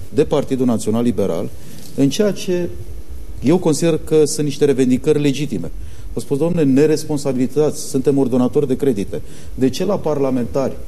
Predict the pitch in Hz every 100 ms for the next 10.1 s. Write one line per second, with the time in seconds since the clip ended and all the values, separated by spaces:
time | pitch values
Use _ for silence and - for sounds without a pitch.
0 | - - 123 104 175 180 170 143 151 151
1 | 151 131 127 117 104 98 92 78 110 123
2 | - - - 139 147 147 151 156 170 202
3 | 196 - - 160 180 165 147 170 170 151
4 | 156 143 156 135 151 151 104 85 - -
5 | - - - - 104 131 262 175 160 -
6 | 147 143 147 151 135 135 120 147 143 127
7 | 117 107 143 143 139 135 131 113 127 120
8 | 147 139 131 139 127 120 117 123 120 110
9 | 104 117 135 131 113 104 98 95 87 160